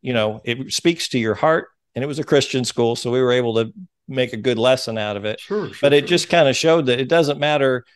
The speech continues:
Speaker 1: where on the rung you think you are, you're putting somebody down, but somebody's putting you down probably too. So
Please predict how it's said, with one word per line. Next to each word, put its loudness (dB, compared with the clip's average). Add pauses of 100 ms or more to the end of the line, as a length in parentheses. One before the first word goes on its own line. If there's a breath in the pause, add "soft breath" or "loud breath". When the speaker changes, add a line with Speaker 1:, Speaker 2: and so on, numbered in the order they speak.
(100)
Speaker 1:
where 4
on 4
the 2
rung 4
you -2
think -6
you -4
are, -6 (280)
you're -4
putting 0
somebody 0
down, -4
but -2 (360)
somebody's -6
putting 0
you -4
down -2
probably -4
too. -6
So 0